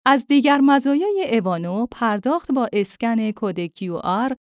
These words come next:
روی پذیرنده‌های به پرداخت ملت و تجارت الکترونیک پارسیان، دریافت هدیه نقدی روی تراکنش‌ها،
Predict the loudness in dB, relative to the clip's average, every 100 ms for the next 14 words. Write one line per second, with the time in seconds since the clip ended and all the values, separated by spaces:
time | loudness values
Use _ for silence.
0 | _ _ -4 0 2 0 2 2 2 0
1 | -2 -4 -4 -4 -4 0 0 0 -4 -4
2 | -4 -6 -6 -8 -8 -8 -6 -6 -6 -4
3 | -2 -2 -2 -2 -2 -4 -6 -6 -6 -8
4 | -8 -8 -8 -8 -8 -8 -6 -6 -8 -10
5 | -8 -8 -8 -14 _ _ 0 2 2 0
6 | -4 -4 -2 0 2 2 2 2 0 -4
7 | -4 -2 -2 -4 -6 -4 -6 -6 -8 -8
8 | -10 -10 -6 -6